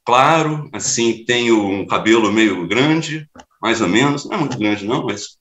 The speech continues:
grisalho, é, tenho sessenta anos, então já barba branca, é, tô no meu ambiente de trabalho, meu escritório, sou professor, né, como a Cris apresentou, então atrás de mim tem, é, uma estante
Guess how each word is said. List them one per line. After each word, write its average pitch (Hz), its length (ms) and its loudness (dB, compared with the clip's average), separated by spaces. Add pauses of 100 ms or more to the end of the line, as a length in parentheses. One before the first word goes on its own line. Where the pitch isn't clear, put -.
(100)
grisalho, 131 880 2 (420)
é, 107 460 4
tenho 107 220 0
sessenta 107 480 -2
anos, 113 360 -2
então 90 600 -2
já 92 360 -4
barba 98 380 0
branca, 147 580 0 (600)
é, 107 540 2 (100)
tô 143 180 0
no 113 680 -2
meu 120 140 2
ambiente 117 380 2
de 107 100 -10
trabalho, 117 540 0
meu 113 80 0
escritório, 113 600 0
sou - 160 -6
professor, 131 560 -4
né, 120 220 -4
como 107 160 -2
a 98 100 -6
Cris 101 380 -6
apresentou, 101 920 -2 (300)
então 110 220 0
atrás 131 320 0
de 110 80 0
mim 127 360 0
tem, 120 560 0 (360)
é, 104 200 2
uma 107 180 2
estante 139 680 -2